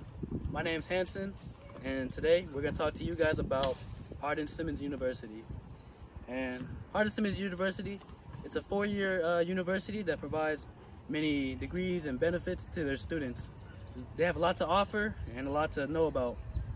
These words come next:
and it's a great school for you to come join. Um, the school is very rich in history, so some of you might ask,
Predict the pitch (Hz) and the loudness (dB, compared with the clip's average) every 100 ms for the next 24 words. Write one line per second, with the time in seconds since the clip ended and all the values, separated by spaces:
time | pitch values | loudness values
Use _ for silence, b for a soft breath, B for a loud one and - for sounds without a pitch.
0 | - 131 131 127 147 175 175 - 175 170 | -4 -2 -2 -2 0 2 2 2 -2 -2
1 | 165 156 170 160 151 156 135 123 - - | -2 -2 -2 -2 4 4 2 -2 -8 -10
2 | - - - - - - 135 147 151 151 | -8 -6 -4 -4 -6 -8 -2 2 4 2
3 | 151 143 - - - - - - - - | 2 -2 -12 -14 -14 -14 -16 -16 -12 -6
4 | 147 - 214 208 170 175 214 185 196 185 | -4 0 2 2 4 6 6 6 2 0
5 | - 185 - 131 117 - - - - 156 | -2 -2 -2 -2 -4 -6 -10 -8 0 4
6 | 139 254 - - - - 214 208 196 185 | 4 2 -4 -8 -6 -2 0 2 4 6
7 | 165 175 175 | 6 6 6